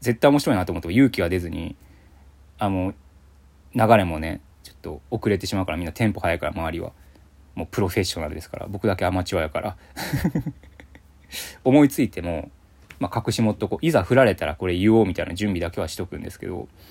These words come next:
してる時としてない時はあるんですけどね。できる時とできない時が。僕はもう隠し持ったまま、家に帰る。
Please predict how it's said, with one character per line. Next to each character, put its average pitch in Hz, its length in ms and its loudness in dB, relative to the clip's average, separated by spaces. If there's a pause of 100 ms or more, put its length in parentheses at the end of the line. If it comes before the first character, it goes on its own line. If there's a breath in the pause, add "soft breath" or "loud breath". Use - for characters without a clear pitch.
(640 loud breath)
し - 100 -6
て - 80 4
る 110 80 6
時 110 120 0
と 92 60 -4
し - 60 -8
て - 80 -4
な 87 60 0
い 78 40 -6
時 - 140 -10
は 80 60 -4
あ - 20 -4
る 80 60 -10
ん - 20 -12
で 90 40 -12
す - 60 -16
け - 60 -12
ど 80 60 -10
ね。 101 140 -8 (180)
で 101 120 0
き 113 100 4
る 98 80 -2
時 95 140 -2
と - 60 -8
で 85 100 -2
き 87 80 -8
な 85 80 -8
い - 40 -10
時 - 160 -14
が。 - 120 -12 (1700 loud breath)
僕 - 80 -8
は 101 60 -2
も 82 120 -4
う 113 140 -4
隠 117 60 2
し - 100 -2
持 131 120 6
っ 123 60 0
た - 120 4
ま 82 100 -2
ま、 - 200 -6 (1160)
家 101 180 2
に 82 120 -4
帰 78 240 -4
る。 82 160 -8